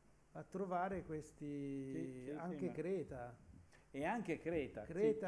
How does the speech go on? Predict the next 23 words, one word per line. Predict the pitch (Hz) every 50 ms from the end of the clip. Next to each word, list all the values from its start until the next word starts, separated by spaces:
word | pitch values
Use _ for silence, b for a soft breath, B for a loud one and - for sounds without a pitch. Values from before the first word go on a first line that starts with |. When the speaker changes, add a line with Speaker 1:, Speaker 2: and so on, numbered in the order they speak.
| 165
Speaker 2:
Cipro | 156 262 - - 226
e | 220 -
Creta. | - - 147 120 104 98 - -
Speaker 1:
Creta, | 202 196 214 233 240 233 240 - 190 170 160 151
secondo | - - - 160 - 160 160 160 160 170
me, | 175 190 214 202 160
è | 143
sottostimata, | 139 - - 165 160 151 - - 156 139 - - - 165 160 160 151 127 117 113 113 127 135 143 156
è | 147
Speaker 2:
Sì. | - - 156
Speaker 1:
considerata | 143 151 165 160 160 147 165 165 170 170 156 - 143
un | 139 135 -
po' | - 170 175 165 156 147 139 127 127 127 123 123 120 B B B B B B B B B - - - - - - - - - - - - - 175 - 165 - -
una | 175 160 156 143
provincia, | 131 147 147 143 165 185 190 175 147 - - 139
ma | 127 135 143 151 151 143 139
in | 139 139
quel | 139 156 151 139
periodo | - - 165 165 202 214 - 143
invece, | 139 139 139 165 190 185 127 131
eh, | 131 127 131 127 127 127 123 123 123 127 123 123 123 123 123 131 -
alcune | 170 147 - - 165 160 156 147
cose | - 175 185 196 165 160 151 143